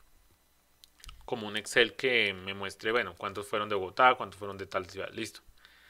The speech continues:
Pero yo creo que va a to-, a apoderar más Medellín que Bogotá, pensaría yo, porque es que creo que así también ocurrió con el dos mil diecinueve, ¿sí?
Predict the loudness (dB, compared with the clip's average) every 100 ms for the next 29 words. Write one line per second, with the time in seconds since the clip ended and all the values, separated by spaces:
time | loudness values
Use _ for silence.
0 | -20 -20 _ _ 6 6 4 -4 -2 -2
1 | 0 2 4 4 0 -4 -2 2 4 4
2 | 2 -4 -4 -6 -8 -8 -6 -2 2 2
3 | 2 _ -2 -2 2 4 8 10 10 8
4 | 4 -14 -18 -14 -14 -6 -6 0 2 2
5 | -2 -20 -20 -20 -4 4 6 6 4 0
6 | 0 0 0 2 0 0 -2 -4 -8 -4
7 | -4 -4 -8 -14